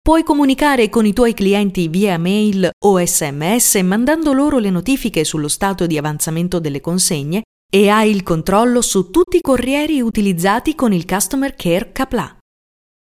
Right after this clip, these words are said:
Per concludere, non c'è una strategia per le spedizioni di un e-commerce migliore per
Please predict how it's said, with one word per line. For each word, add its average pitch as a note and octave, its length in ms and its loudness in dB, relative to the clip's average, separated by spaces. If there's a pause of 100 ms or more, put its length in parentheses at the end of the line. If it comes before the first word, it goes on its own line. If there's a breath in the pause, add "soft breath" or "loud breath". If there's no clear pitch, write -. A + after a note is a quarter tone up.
(140)
Per F#4+ 200 2
concludere, F3+ 800 0 (460)
non D#4+ 220 4
c'è D4+ 260 2
una D#3+ 200 -2
strategia F3+ 600 2
per F3+ 160 -2
le E3 100 2
spedizioni F3+ 680 2
di E3 80 -2
un D#3 140 -2
e-commerce G3+ 640 2
migliore F#3+ 600 4
per D#3 140 -4